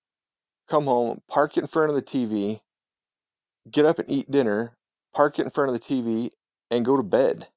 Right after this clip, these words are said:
I, all I did was eat and be lazy. It was, uh, it was horrible. But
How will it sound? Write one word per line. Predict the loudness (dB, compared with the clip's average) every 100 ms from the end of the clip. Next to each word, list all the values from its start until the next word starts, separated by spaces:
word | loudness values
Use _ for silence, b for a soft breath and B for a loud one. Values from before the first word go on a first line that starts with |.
| _ _ _ _ _ _ _ 0
I, | 2 2 -2 _ _ 0
all | 2 2
I | -2
did | -2 -4 -2
was | -4 -4 -10 -8
eat | -4 -4 -6 -10
and | -4 -2
be | 0
lazy. | 2 2 2 -2 -8 -16 _ _ _ _ _ _
It | -2
was, | 0 0 2
uh, | 2 2 -4 _ _ _ _
it | -4
was | -2
horrible. | 2 2 2 -2 -6 _ _ _ _ _ _ _ _ _
But | 0 0